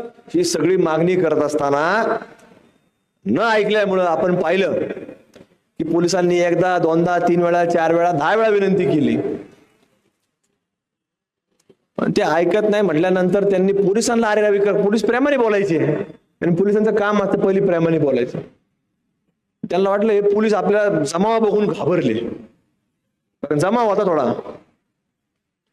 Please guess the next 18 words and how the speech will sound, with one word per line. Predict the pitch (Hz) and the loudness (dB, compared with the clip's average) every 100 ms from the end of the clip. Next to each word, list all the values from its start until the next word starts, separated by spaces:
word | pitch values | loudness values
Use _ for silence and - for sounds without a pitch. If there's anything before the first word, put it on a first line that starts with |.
| _ _ _ _ _ _ _ _ - | _ _ _ _ _ _ _ _ -6
त्यांना | 170 | -2
वाटलं | 196 202 | 0 0
घाबरले. | 170 170 202 175 147 - - - - - _ _ _ _ | 0 0 0 0 0 -2 -6 -12 -14 -20 _ _ _ _
पण | 135 110 | -2 0
ज्या | 147 208 | 0 0
वेळेला | 202 196 208 202 | 2 2 0 0
पोलीस | 208 170 208 - | 0 0 -2 -4
प्रशासनाच्या | 185 170 185 180 185 - | -4 -2 -2 -2 -2 -2
खाकी | 127 135 - 175 | -4 -4 0 0
वर्दीपर्यंत | 156 151 156 151 151 143 151 151 170 226 254 254 240 - - - - - - _ _ _ - | 2 2 2 2 2 0 0 0 0 0 0 -2 -6 -10 -14 -14 -18 -20 -20 _ _ _ -20
तो | - | -16
हात | 107 139 151 151 139 | -6 -4 -2 0 0
पोचला, | 139 160 185 185 147 185 190 - - - _ _ _ _ _ _ _ _ _ _ _ - | -2 -2 0 0 -2 -4 -8 -14 -20 -20 _ _ _ _ _ _ _ _ _ _ _ -4
तर | 147 | -2
पोलिसांनी | - 131 151 160 156 156 156 156 | -2 0 0 0 0 0 0 0
ताबडतोब | 156 156 180 202 202 233 233 233 233 - _ - _ _ _ _ - | -2 0 0 0 0 2 0 -2 -8 -12 _ -20 _ _ _ _ -4
तिथं | 156 165 180 180 180 | -2 2 0 0 -4
पोलिसांनी | 175 156 156 - 156 156 | -2 0 0 0 0 0